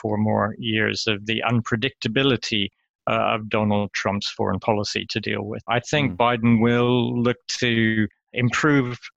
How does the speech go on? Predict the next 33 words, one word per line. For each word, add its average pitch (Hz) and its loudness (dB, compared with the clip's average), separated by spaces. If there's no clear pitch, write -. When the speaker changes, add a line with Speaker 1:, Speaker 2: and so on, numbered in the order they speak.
Speaker 1:
you 127 -2
know, 107 0
and 107 -2
repair 131 2
relationships 113 0
with 113 0
a 117 0
lot 117 2
of 107 -4
the 104 0
European 104 0
capitals, 101 -8
particularly 104 -2
in 104 2
Germany. 107 0
Now, 127 2
I 135 0
think 170 2
there 147 2
is 135 2
a 131 0
question, 120 2
you 139 -2
know, 117 0
one 123 4
of 117 0
the 117 2
outstanding 110 -2
sore 135 2
points 117 0
between 110 0
the 110 2
countries 107 -4